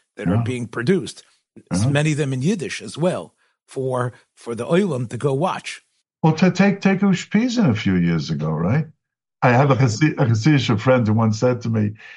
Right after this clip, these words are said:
Speaker 2: "It would have been better if she would have come home without having become pregnant."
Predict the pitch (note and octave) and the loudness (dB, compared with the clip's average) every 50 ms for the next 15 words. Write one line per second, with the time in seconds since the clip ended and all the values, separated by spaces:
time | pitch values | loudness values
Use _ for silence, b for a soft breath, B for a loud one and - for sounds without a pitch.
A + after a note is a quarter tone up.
0 | B B B - A2+ A2+ C3+ D3+ E3 E3+ D3+ C3+ C3+ B2+ B2 A#2+ G#2+ G#2 A#2+ B2+ | B B B 0 2 4 4 4 4 4 4 2 2 2 2 2 2 2 4 4
1 | B2+ B2+ A#2+ A2+ A2+ G#2 G2+ A2+ G#2 - - - A#2+ A#2 A2 A2+ A2 G#2+ G2+ F#2 | 4 4 4 2 2 2 0 -4 -4 -4 0 0 2 2 2 2 2 2 0 0
2 | - - C3 D3 C#3 B2 G#2+ A#2+ B2 A#2 A2 G#2+ G2+ F#2+ G2+ F#2 - _ _ _ | -2 0 0 2 2 2 2 2 2 2 2 2 0 0 -2 -4 -6 _ _ _
3 | _ _ _ _ _ G2+ G#2+ A#2 C3 C3 B2+ B2+ A#2 G#2 G#2+ G#2 F2+ F#2+ F#2+ F2 | _ _ _ _ _ 0 2 4 4 6 4 4 4 4 2 2 2 2 0 0
4 | E2+ F#2 - - F2+ E2+ D#2 - E2+ D2+ D2 C#2 C#2 C#2+ D2+ - - | -2 -4 -4 -4 -4 -4 -4 -4 -4 -6 -6 -8 -10 -10 -12 -14 -18